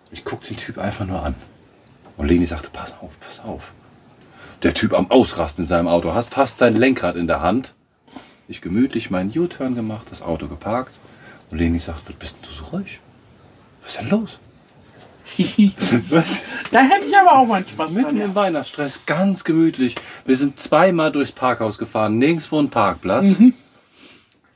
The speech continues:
Speaker 1: Kriegst du Vorfahrt wieder genommen. Und sie guckt mich wieder an. "Was bist denn du so ruhig?"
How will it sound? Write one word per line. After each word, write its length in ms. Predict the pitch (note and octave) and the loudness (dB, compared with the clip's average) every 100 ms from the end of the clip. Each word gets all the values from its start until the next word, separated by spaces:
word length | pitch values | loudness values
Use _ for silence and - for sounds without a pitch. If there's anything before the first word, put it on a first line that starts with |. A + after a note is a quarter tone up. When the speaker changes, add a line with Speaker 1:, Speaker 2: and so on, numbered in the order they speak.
| _ - | _ -10
Speaker 1:
Kriegst 220 | - D#3 | -4 0
du 60 | D3 | 2
Vorfahrt 480 | - E3+ F3 D#3+ C#3+ | 4 4 6 2 0
wieder 240 | D3 C#3+ | 0 2
genommen. 520 | C3 B2+ B2+ B2+ A#2+ A2+ _ _ | 4 4 4 2 -2 -8 _ _
Und 100 | E2+ | -12
sie 60 | D#2+ | -10
guckt 240 | - - | -12 -16
mich 160 | - - | -18 -18
wieder 140 | - | -16
an. 140 | C#2+ - - - - _ | -16 -16 -20 -20 -20 _
"Was 100 | - | -16
bist 280 | - - - | -12 -12 -10
denn 80 | - | -10
du 60 | D2+ | -8
so 160 | D2 | -6
ruhig?" 360 | D2+ D#3+ E3 | -4 -4 -6